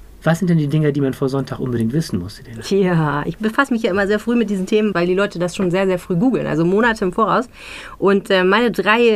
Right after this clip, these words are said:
Speaker 2: interessantesten Fakten, äh, die ich so recherchiert habe. Äh, Nummer eins, China geht an den Start. Und zwar, äh, zwölf Läufer aus Düsseldorfs chinesischer Partnerstadt, jetzt muss ich aufpassen, Chongqing.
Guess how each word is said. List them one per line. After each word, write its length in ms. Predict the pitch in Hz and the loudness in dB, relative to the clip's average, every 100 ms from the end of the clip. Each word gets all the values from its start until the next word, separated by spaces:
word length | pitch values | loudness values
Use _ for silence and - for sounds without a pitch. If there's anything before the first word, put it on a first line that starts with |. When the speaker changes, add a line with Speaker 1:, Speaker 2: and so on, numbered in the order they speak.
| 190 | 2
Speaker 2:
interessantesten 600 | 196 214 214 233 226 220 | 0 -2 -4 -4 -2 -2
Fakten, 420 | - 214 190 180 | -2 -4 -2 -2
äh, 160 | 180 180 | 0 -2
die 80 | 185 | -2
ich 100 | 185 | -2
so 100 | 180 | -4
recherchiert 480 | 185 185 - 185 165 | -4 -4 -2 -2 0
habe. 240 | 151 202 - - - - | 0 -2 -6 -18 -12 -2
Äh, 220 | 175 185 | 0 2
Nummer 180 | 202 190 | 2 2
eins, 240 | 233 - | 0 -2
China 320 | - 220 220 | 0 2 2
geht 160 | 226 220 | 0 -2
an 80 | 226 | -2
den 140 | 240 | -2
Start. 420 | - 233 330 - - - - - | -2 -2 -2 -8 -20 -20 -20 -6
Und 220 | 208 214 | 0 0
zwar, 600 | 220 185 190 196 196 196 | 0 0 4 4 4 2
äh, 200 | - 185 | 0 -2
zwölf 380 | 175 - 233 277 | 0 0 0 2
Läufer 520 | 202 196 220 247 233 - | 2 2 2 2 2 2
aus 380 | 190 208 220 - | 2 2 0 -4
Düsseldorfs 440 | 226 220 196 196 | -2 0 0 0
chinesischer 480 | - 190 190 196 - | 0 0 2 0 -2
Partnerstadt, 720 | 170 190 185 170 180 180 - | 0 -2 -2 -2 -2 -2 -4
jetzt 200 | - 175 | -4 -2
muss 100 | 196 | 0
ich 80 | 175 | 0
aufpassen, 480 | 190 214 208 233 233 - | 0 -2 -2 -2 -4 -4
Chongqing. 920 | - 202 214 220 - - 190 147 | -2 0 0 -4 -6 0 0 0